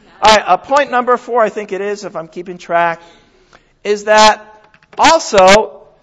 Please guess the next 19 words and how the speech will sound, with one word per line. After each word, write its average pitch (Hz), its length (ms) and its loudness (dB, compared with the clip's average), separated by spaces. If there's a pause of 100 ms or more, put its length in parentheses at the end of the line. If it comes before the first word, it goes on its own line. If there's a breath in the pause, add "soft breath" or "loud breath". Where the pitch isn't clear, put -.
(180)
th-, 180 160 -14
this 311 240 -8
is 311 180 -10
a 220 160 -2
fairly 247 540 -2
little 247 340 -2
known 233 280 -2
fact 214 420 -6
about 185 240 -6
the 180 80 -10
early 170 240 -10
churches, 165 600 -10 (400 soft breath)
they 214 140 -4
won 254 280 -2
the 277 80 -4
battle 220 600 0 (460)
at 240 160 -2
the 262 80 -8
universities. 233 1160 -8